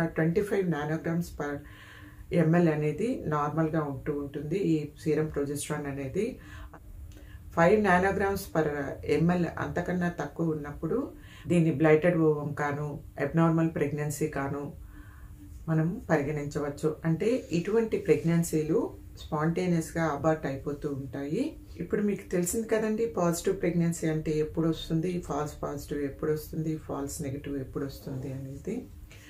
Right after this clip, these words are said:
అంతేకాకుండా మనకు కొన్నిసార్లు ఈ బీటా హెచ్సీజీ అనేది డబుల్ అవ్వడం కాకుండా ట్రిపుల్ అవుతూ ఉంటుంది. అంటే మూడు రెట్లు ఎక్కువ పెరుగుతూ ఉంటుంది.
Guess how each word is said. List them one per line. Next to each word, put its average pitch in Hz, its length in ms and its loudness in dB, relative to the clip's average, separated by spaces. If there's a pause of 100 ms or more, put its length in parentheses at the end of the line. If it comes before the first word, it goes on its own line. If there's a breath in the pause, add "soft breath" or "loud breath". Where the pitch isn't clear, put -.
(240 loud breath)
అంతేకాకుండా 214 600 2
మనకు 175 340 0
కొన్నిసార్లు 175 680 2 (540 loud breath)
ఈ 175 240 6
బీటా 190 300 6
హెచ్సీజీ 196 480 2
అనేది 156 380 2 (760 loud breath)
డబుల్ 160 340 10
అవ్వడం 220 340 4
కాకుండా 151 560 -2 (1000)
ట్రిపుల్ 226 320 6
అవుతూ 190 300 4
ఉంటుంది. 131 540 -4
అంటే 170 260 2
మూడు 185 320 4
రెట్లు 202 280 6
ఎక్కువ 160 220 0
పెరుగుతూ 143 460 2
ఉంటుంది. 127 460 -6